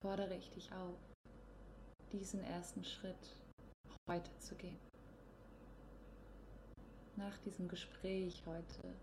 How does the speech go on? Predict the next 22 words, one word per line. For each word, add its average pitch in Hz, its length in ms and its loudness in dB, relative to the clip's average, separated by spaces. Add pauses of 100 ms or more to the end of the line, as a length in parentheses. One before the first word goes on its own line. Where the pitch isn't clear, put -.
(640)
schreib 233 360 4
alles 202 260 2 (100)
auf, 185 280 0 (920)
was - 120 -8
du 180 80 0
gesehen 175 540 12 (100)
hast, - 320 -6 (1000)
was - 140 -6
du 196 80 4
gespürt 196 500 2 (100)
hast. - 360 -8
Und - 200 -6
schreib 202 240 4
diesen 190 220 2
ersten 180 380 4
Schritt - 220 0
auf. - 1600 -8
Denn 190 180 4
alles, 240 360 12
was 196 200 2
es - 160 -2
benötigt - 840 2